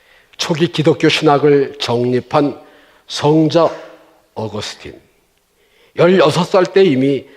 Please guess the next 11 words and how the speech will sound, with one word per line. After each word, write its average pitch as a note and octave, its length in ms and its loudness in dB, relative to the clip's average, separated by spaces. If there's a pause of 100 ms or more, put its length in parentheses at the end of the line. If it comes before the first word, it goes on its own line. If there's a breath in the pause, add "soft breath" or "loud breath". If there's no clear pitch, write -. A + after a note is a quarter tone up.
(260 soft breath)
사회의 B2+ 560 0
부조리에 A#2+ 760 -6
물들어 G#2+ 380 -8
있었고 - 500 -12 (640 soft breath)
열아홉 B2+ 560 2
살 F3 300 0
때에는 C#3+ 520 2 (200 loud breath)
사생활을 C3 580 0
낳았으며 F#2 500 -6 (720 soft breath)
만이교라고 E3+ 920 2
하는 E3 180 -6